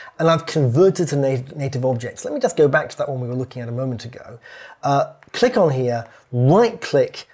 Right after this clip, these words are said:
on a P C or control click on a Mac for the contextual menu, convert to native objects.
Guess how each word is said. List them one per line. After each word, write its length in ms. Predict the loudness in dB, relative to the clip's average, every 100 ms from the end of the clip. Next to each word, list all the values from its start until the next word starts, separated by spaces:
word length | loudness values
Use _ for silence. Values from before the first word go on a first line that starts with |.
| _
on 120 | -8
a 40 | -8
P 240 | -2 -2
C 460 | -2 0 0 0 -6 -10
or 220 | -10 -10
control 580 | -12 -8 -2 2 2 2
click 380 | -2 -6 -6 _
on 100 | -10
a 60 | -8
Mac 420 | -2 -2 -2 -10
for 80 | -20
the 80 | -18
contextual 520 | -10 -8 -8 -6 -6
menu, 280 | -4 -6 -10 -18 _
convert 460 | -8 -2 2 2 2
to 120 | -8
native 180 | -10 -6
objects. 600 | -8 -6 -8 -10 -12 -14